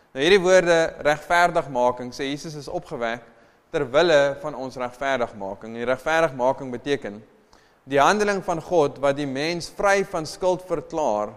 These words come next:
en aanvaarbaar deur hom. Die mens vry van skuld verklaar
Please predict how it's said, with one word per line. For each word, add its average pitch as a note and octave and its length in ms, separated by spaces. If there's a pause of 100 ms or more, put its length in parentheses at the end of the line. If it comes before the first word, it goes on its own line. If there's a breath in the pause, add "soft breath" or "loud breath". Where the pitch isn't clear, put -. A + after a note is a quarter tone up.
(220)
en C#3+ 160
aanvaarbaar D3 1040 (520)
deur B2 340
hom. G2 160 (1900)
Die C3+ 120
mens E3+ 320
vry F#3+ 320
van F3+ 200
skuld F#3 400
verklaar A2+ 640